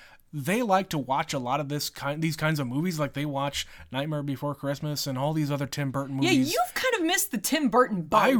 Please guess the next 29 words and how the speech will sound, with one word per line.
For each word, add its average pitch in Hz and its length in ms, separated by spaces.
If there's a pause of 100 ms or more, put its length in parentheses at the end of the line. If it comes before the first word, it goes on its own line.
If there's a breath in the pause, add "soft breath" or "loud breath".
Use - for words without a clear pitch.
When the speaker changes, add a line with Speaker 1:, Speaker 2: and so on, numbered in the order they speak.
(180)
Speaker 1:
really 208 260
did. 160 480
Speaker 2:
'Cause 285 220
we've 370 240
gone 381 220
through 311 100
the 269 80
li-, 302 240
this 254 240
list, 262 220
and 208 100
as 254 100
I'm 285 120
sitting 277 320
here, 220 180
I'm 190 100
thinking 254 340
of 214 100
other 220 160
Speaker 1:
Mm-hmm. 208 80
Speaker 2:
ones 202 160
that 208 120
I 247 140
know 226 300
you 196 180
haven't 175 300
watched. 180 480 (100)
Speaker 1:
Mm-hmm, 196 340
mm-hmm. 135 160